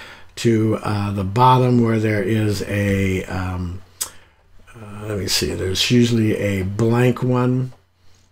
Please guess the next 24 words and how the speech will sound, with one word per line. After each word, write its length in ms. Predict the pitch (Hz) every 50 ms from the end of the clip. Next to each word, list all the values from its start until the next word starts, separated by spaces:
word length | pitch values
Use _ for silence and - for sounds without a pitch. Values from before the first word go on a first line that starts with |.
| _ _ - -
uh, 540 | 107 104 101 95 95 92 92 92 90 - - - -
'cause 200 | - 127 117 110
it's 160 | 110 101 -
easier. 220 | 127 120 117 120
I 120 | - 135 127
just 220 | 117 110 104 101
delete 240 | 123 123 127 123 120
everything 300 | 123 113 113 107 120 117
and 100 | 110 101
start 240 | - - 110 104 -
from 120 | 95 87
scratch. 600 | - - - 139 139 139 135 120 - - - - - - - - - - - - - -
But 440 | 120 123 165 160 123 120 - - - _ _ - - - _ _ _ _ _ - - - - _ _ - - -
today, 240 | - 170 190 196 185
let's 180 | 180 175 151 -
just 160 | 165 139 -
go 100 | - 139
ahead 320 | 123 123 127 127 123 117
and 540 | 110 - 117 113 110 107 104 101 101 - -
pick 140 | - 120 -
this 180 | 123 107 -
one 80 | 113 101
right 140 | 98 95 95
here. 180 | 104 123 -